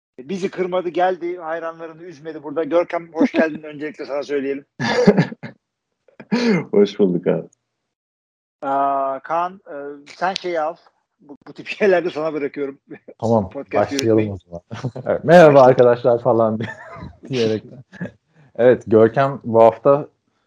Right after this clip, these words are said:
Speaker 3: sürpriz konuk. Hoş geldin diyoruz Görkem'e.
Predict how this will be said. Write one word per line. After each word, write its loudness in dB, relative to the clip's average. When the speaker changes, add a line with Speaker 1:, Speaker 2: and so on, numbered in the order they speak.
Speaker 3:
sürpriz -10
konuk. -6
Hoş -8
geldin -4
diyoruz -6
Görkem'e. -2